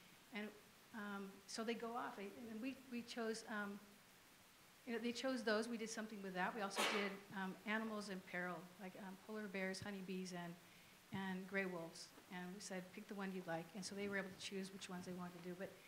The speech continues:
what ends up happening is that the children struggle through that, the problem-solving process of what's important and what's not. And they ended up going much, much further than they would have otherwise if they had just said,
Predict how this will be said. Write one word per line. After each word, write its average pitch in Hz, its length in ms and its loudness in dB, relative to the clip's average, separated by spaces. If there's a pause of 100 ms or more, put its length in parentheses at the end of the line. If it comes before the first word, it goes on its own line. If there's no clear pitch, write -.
(220)
what 254 140 8
ends 320 160 6
up - 120 2
happening 269 400 8
is 214 100 2
that 220 280 0
the 208 80 0
children 254 340 0
struggle 233 460 2
through 214 260 -6
that, 185 200 0 (420)
the - 60 -8
problem-solving 240 640 2
process 196 340 -2
of 190 120 -4
what's 208 200 0
important - 380 -4
and 180 100 -2
what's 180 220 -2
not. 170 240 0 (640)
And 214 120 6
they 240 60 10
ended 240 180 8
up 226 60 -2
going 220 320 6
much, 269 320 4
much 240 220 2
further 226 260 0
than 214 140 0
they 196 80 2
would 190 200 4
have 190 180 2
otherwise 190 420 2
if 175 100 -6
they 190 80 0
had 180 100 0
just 190 180 -4
said, 185 120 -4